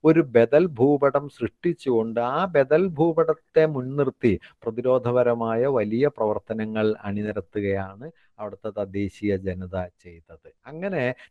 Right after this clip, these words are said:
ദേശരാഷ്ട്രപരമായ ഭൂപട നിർമ്മാണത്തിനെതിരെയുള്ള ഒരു പ്രതിരോധ പദ്ധതിയായിട്ട് കൗണ്ടർ മാപ്പിംഗ് ഇന്തോനേഷ്യയിലും ഇന്നിപ്പോ ലോകത്ത് പല തദ്ദേശീയ സമൂഹങ്ങളിൽ നമുക്ക് ഈ കൗണ്ടർ മാപ്പിങ്ങിന്റെ സ്ട്രാറ്റജി രാഷ്ട്രീയമായിട്ട് ഉപയോഗിക്കപ്പെടുന്നത്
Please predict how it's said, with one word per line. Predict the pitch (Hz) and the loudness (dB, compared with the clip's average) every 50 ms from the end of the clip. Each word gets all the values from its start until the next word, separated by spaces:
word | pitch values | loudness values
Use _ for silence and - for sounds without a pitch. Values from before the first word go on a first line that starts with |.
| - | 4
ദേശരാഷ്ട്രപരമായ | 117 123 135 139 - 185 170 170 175 170 - - - 180 175 170 170 170 170 165 165 160 160 160 160 165 175 | 8 8 8 8 4 0 0 0 0 0 -2 -2 -2 -2 0 0 0 0 0 -2 -2 -2 0 0 0 0 0
ഭൂപട | 170 143 123 131 131 135 143 143 147 | 0 2 2 2 2 2 2 0 0
നിർമ്മാണത്തിനെതിരെയുള്ള | 143 143 139 139 143 143 139 139 143 139 135 _ - 143 135 135 135 131 127 165 175 180 180 175 165 165 165 160 | -4 -4 -8 -8 -6 -6 -4 -4 -4 -6 -6 _ -10 -6 -4 -2 -2 -4 -4 -6 -10 -8 -6 -6 -4 -2 -2 -2
ഒരു | 160 160 160 - | -2 -4 -4 -8
പ്രതിരോധ | - 135 123 135 135 147 147 151 147 - 147 147 143 139 - - - _ _ - | -8 -6 -2 0 2 2 2 2 0 2 2 0 0 0 -2 -6 -20 _ _ 2
പദ്ധതിയായിട്ട് | 127 123 - - - 143 156 151 139 131 123 123 117 - - 135 | 2 2 2 0 -6 -4 -2 0 0 0 0 0 -2 -4 -6 -6
കൗണ്ടർ | - 117 110 110 110 117 123 | -4 -2 -4 -2 -2 -2 -2
മാപ്പിംഗ് | 120 117 113 110 - - 117 110 110 110 110 | -2 -2 -4 -4 -4 -6 -10 -8 -6 -4 -4
ഇന്തോനേഷ്യയിലും | 110 107 107 101 101 107 107 107 101 95 - - 101 101 104 143 180 196 - - - - | -4 -6 -6 -6 -6 -6 -6 -6 -8 -10 -8 -4 -4 -2 0 0 -2 -2 -4 -10 -8 -2
ഇന്നിപ്പോ | 175 165 180 190 180 _ - - 185 | -2 0 0 0 -4 _ -10 -12 -6
ലോകത്ത് | 175 165 160 165 165 165 165 - 175 | -2 -2 -2 -2 -2 -4 -6 -8 -8
പല | 160 165 156 151 151 156 170 170 _ _ - | -2 -2 -2 -2 -2 -2 -4 -4 _ _ -2
തദ്ദേശീയ | 160 160 - - - 135 151 151 151 143 - - 151 151 143 - | -2 -2 -2 -8 -8 -4 -2 -2 -2 -4 -4 -2 -2 -2 -2 -4
സമൂഹങ്ങളിൽ | 135 135 131 131 117 127 131 127 123 123 127 127 131 | -6 -8 -6 -6 -6 -6 -8 -12 -14 -18 -20 -20 _
നമുക്ക് | 123 117 113 110 - 123 | -20 -20 -20 _ -18 -20
ഈ | 117 | -18
കൗണ്ടർ | - 110 107 107 110 117 | -18 -18 -20 -20 -20 -20
മാപ്പിങ്ങിന്റെ | 117 113 107 104 _ 113 110 110 110 107 110 | -20 -20 -20 -20 _ -18 -18 -16 -12 -12 -12
സ്ട്രാറ്റജി | - _ - 101 101 104 - - 113 104 98 104 90 - - - - _ - - | -14 _ -12 -10 -10 -8 -4 -2 0 2 2 2 2 0 -4 -18 -18 _ -4 0
രാഷ്ട്രീയമായിട്ട് | 110 104 104 - - - 147 143 131 113 110 107 107 101 - | 0 0 0 -2 -2 0 2 2 2 2 2 -2 -4 -4 -6
ഉപയോഗിക്കപ്പെടുന്നത് | 101 98 98 104 104 104 104 98 - 98 - - 95 95 95 98 101 101 95 101 120 127 | -4 -2 0 0 0 0 -2 -4 -6 -12 -8 -8 -6 -6 -6 -8 -10 -12 -12 -14 -18 -18